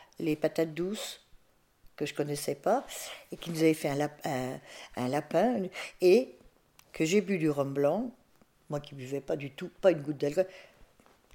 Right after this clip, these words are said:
et que j'ai pas pu me lever. Et alors, quand tout le temps du repas, puis alors comme on discutait, comme c'était sympathique, une femme charmante, tout ça, puis oh, de l'accueil, un accueil, me-, et alors t'es là, t'es porté,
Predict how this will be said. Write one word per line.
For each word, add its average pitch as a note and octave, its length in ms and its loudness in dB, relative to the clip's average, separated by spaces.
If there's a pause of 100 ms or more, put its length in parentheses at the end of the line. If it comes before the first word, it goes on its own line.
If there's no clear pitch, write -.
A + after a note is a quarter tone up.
(140)
et E3 120 0
que F3+ 100 0
j'ai E3+ 140 6
pas G#3 140 6
pu A#3 180 -2
me A#3+ 160 4
lever. A3+ 300 4 (100)
Et - 140 8
alors, G#3 200 6 (100)
quand E4 180 4 (260)
tout D#4 120 10
le D4 60 10
temps C#4+ 200 12
du A#3+ 140 8
repas, A#3+ 580 10 (280)
puis E3+ 100 8
alors E3 200 6
comme F3+ 160 2
on F3 60 2
discutait, F3 560 0
comme E3+ 160 -4
c'était E3 200 -2
sympathique, F3 540 0
une F#3 80 -4
femme F3+ 320 2
charmante, F#3+ 600 -2 (380)
tout G#3+ 100 2
ça, G#3 200 8
puis G3+ 160 0 (600)
oh, A3+ 100 10 (440)
de G3 120 -2
l'accueil, A3 500 10
un F#3 100 4
accueil, G3+ 380 2
me-, F3+ 260 -4 (960)
et A3 120 8
alors D4+ 260 12
t'es C#4+ 120 8
là, C4+ 220 10
t'es B3+ 100 4
porté, A#3+ 600 4